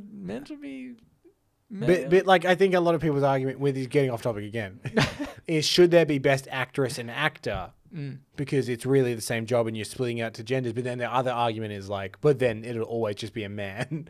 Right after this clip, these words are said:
Speaker 2: <laughs>
Speaker 1: Yeah.
Speaker 2: So it's a way of, yeah, I don't know.
Speaker 1: Anyway. <laughs> Uh, but yeah, I think she'd be good.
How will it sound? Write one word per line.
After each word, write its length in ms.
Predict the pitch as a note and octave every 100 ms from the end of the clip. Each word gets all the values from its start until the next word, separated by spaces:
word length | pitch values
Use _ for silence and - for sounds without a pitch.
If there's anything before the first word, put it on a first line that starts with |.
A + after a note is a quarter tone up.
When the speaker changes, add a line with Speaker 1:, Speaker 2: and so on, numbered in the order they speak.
| -
Speaker 2:
<laughs> 100 | B2+
Speaker 1:
Yeah. 120 | B2+
Speaker 2:
So 60 | D3+
it's 100 | D3
a 60 | D3+
way 240 | D3 C#3
of, 100 | C3
yeah, 240 | B2 A2
I 20 | B2+
don't 100 | G#2+
know. 60 | - _ - - - -
Speaker 1:
Anyway. 600 | A#3 B3 G3+ D#3 D3+ G#2 -
<laughs> 500 | G3+ A3+ - E4 - - - - - - -
Uh, 140 | F#3+ G3
but 220 | C4 F4
yeah, 120 | D4+
I 40 | A#3+
think 160 | D#4+
she'd 140 | - E3+
be 60 | D3
good. 180 | D3